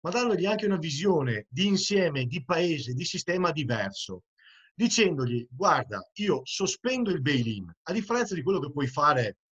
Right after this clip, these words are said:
la Germania, che può fare la Francia, che comunque la Germania nei fatti lo ha sospeso perché le sue banche le salva. Ma comunque, lo Stato italiano nella sostanza non potrebbe dire: "Io sospendo quella norma che è per te una spada di Damocle,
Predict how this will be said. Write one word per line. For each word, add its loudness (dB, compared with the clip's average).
la -4
Germania, 2
che -8
può -6
fare 2
la 2
Francia, -2
che -10
comunque 2
la 6
Germania 4
nei 2
fatti 2
lo 2
ha 0
sospeso 0
perché -4
le 0
sue -4
banche 0
le -2
salva. 0
Ma -20
comunque, 0
lo -2
Stato -2
italiano 2
nella 0
sostanza -2
non -4
potrebbe -2
dire: 0
"Io -2
sospendo 0
quella 0
norma 2
che 0
è -2
per 0
te 0
una 0
spada 2
di -4
Damocle, 2